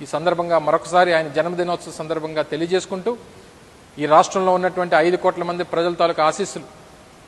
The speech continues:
వైఎస్ఆర్ కాంగ్రెస్ పార్టీ నాయకులు, కార్యకర్తల తాలూకా అభిమానం ఎల్లప్పుడూ జగన్మోహన్ రెడ్డి గారి మీద ఉండాలని,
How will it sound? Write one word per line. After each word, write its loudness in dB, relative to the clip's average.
వైఎస్ఆర్ 6
కాంగ్రెస్ -2
పార్టీ 0
నాయకులు, 2
కార్యకర్తల 0
తాలూకా 0
అభిమానం 0
ఎల్లప్పుడూ 4
జగన్మోహన్ 2
రెడ్డి -2
గారి 0
మీద -4
ఉండాలని, 0